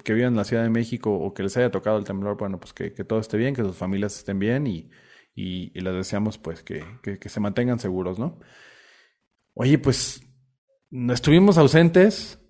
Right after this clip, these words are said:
hubo mucha información, hubo Super League, hubo un montón de cosas. Ya no vamos a hablar porque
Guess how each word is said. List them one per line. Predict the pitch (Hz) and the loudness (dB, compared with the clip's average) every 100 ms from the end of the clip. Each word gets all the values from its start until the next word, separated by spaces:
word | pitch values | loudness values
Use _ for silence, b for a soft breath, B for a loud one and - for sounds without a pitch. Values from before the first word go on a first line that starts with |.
| - - | -20 -4
hubo | 127 143 | 0 2
mucha | 135 123 135 139 160 | 4 4 2 2 -2
información, | 143 117 95 - 117 131 143 131 | 0 0 0 -2 0 2 0 0
hubo | 104 107 110 104 95 | -2 0 0 0 -2
Super | 104 95 92 90 | -6 -8 -6 -6
League, | 92 98 110 120 123 | -6 -4 0 2 0
hubo | 110 107 110 | -2 -4 -4
un | 110 | -4
montón | 104 107 104 | -4 -4 -4
de | 101 | -2
cosas. | 101 107 123 131 127 - | -2 -2 -2 -2 -4 -10
Ya | 98 101 120 | -4 -2 0
no | 131 | 0
vamos | 131 131 | -2 -2
a | |
hablar | 107 104 113 - | -2 -2 -2 -4
porque | 113 - 87 87 90 | -10 -8 -10 -12 -14